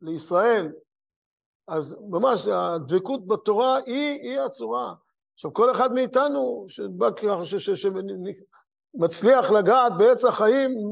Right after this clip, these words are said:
מוסיף חיים לאומה כולה, בשם כל ישראל, גם לכוון בזה,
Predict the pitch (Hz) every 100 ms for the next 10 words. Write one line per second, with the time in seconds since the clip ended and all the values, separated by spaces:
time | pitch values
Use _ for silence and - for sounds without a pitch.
0 | 240 202 196 285 240 - 240 311 269 233
1 | 226 269 262 247 269 240 151 - _ _
2 | _ 160 151 262 240 - 247 220 247 170
3 | 170 165 175 151 220 240 220 233